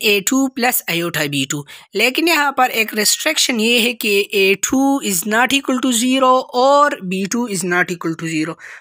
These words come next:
दोनों ज़ीरो नहीं होना चाहिए, at a time दोनों ज़ीरो नहीं होना चाहिए।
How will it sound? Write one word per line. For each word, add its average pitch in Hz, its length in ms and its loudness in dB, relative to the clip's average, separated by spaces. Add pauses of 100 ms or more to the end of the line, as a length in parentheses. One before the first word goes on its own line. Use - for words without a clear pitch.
(140)
दोनों 269 360 2
ज़ीरो 269 580 2
नहीं 190 320 0
होना 170 280 -2
चाहिए, 151 540 -2 (540)
at 190 80 -4
a 180 120 -2
time 240 280 -2
दोनों 247 260 2
ज़ीरो 247 320 0
नहीं 180 280 -4
होना 170 220 -6
चाहिए। 156 440 -2